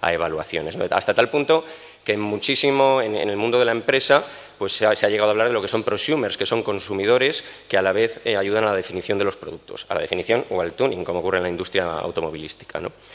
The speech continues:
Entonces, eso, eso es un hecho y es algo con lo que tenemos que contar. Por otra parte, lo que, lo que tenemos, yo creo que claro, todos, es que todos tenemos más ideas que tiempo. Bueno, a ver si enciendo esto que creo que estaba en mute,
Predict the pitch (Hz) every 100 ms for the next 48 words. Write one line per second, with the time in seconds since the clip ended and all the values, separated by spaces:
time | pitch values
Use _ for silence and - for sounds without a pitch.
0 | - - 120 117 131 - 135 151 156 151
1 | 160 - 156 123 139 131 135 123 107 101
2 | 113 107 - 80 - - - _ _ _
3 | _ _ - - - - - 120 139 143
4 | 143 156 143 131 127 123 120 95 117 113
5 | 110 123 139 143 143 143 135 135 131 131
6 | 135 135 147 143 139 156 - - 143 131
7 | 139 - - - 120 143 139 143 143 139
8 | 139 135 135 120 131 127 - 104 101 82
9 | - 85 98 120 - 113 123 117 113 110
10 | 104 107 110 - 107 110 139 143